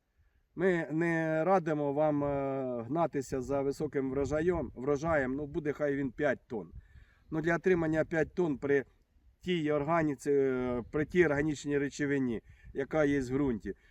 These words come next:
які залишив, е, попередник, ну, можливо, вистачить, як раніше колись вносили, сто кілограм селітри, е,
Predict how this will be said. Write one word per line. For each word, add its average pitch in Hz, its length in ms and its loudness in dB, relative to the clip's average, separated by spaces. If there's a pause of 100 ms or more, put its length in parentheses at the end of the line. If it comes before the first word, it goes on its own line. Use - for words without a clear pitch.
(100)
які 139 260 0
залишив, 156 560 -2
е, 147 540 2
попередник, 139 600 0
ну, 151 100 -4
можливо, 151 500 0
вистачить, 139 520 -4
як 135 200 -6 (180)
раніше 139 420 0
колись 131 300 -2
вносили, 127 380 -4
сто 139 200 -4
кілограм 131 440 -2
селітри, 135 440 -6 (580)
е, 110 1000 -2